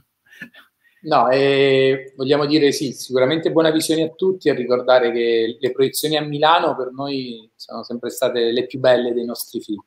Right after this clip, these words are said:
che abbiamo fatto nel corso di questi anni, spesso con filmmaker, e quindi speriamo che possa essere anche questa una bella proiezione. Il ritorno, come al solito, nei film documentari ci sarà nel corso del prossimo decennio, si spera,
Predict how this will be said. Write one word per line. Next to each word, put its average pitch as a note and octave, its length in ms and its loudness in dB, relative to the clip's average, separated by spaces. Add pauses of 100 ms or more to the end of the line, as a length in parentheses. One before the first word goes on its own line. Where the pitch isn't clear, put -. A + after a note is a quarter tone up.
(120)
che A2+ 140 -12
abbiamo G#2+ 220 -14
fatto A2 260 -10
nel G#2+ 100 -14
corso - 300 -12
di A2 80 -6
questi A2 300 -10
anni, G#2+ 200 -8
spesso - 380 -12
con G#2+ 140 -10
filmmaker, C3+ 640 -6 (480)
e A#2 460 0
quindi B2 440 -2 (340)
speriamo B2+ 520 0
che A#2+ 140 -2
possa A#2+ 240 -4
essere A#2 240 -2
anche A#2+ 180 -4
questa A#2 280 -4
una A2+ 140 -6
bella A#2 220 -2
proiezione. C3 720 2
Il A#2 120 0
ritorno, B2 960 2 (220)
come B2+ 200 0
al B2 80 -2
solito, C3 280 2
nei A#2+ 140 -2
film B2 140 -6
documentari A#2+ 560 0
ci A2+ 120 -10
sarà A2+ 460 -2
nel G#2+ 160 -14
corso B2+ 380 -4
del G#2+ 260 -2
prossimo A#2 420 -6
decennio, A2+ 540 -8
si - 120 -18
spera, D3+ 520 -6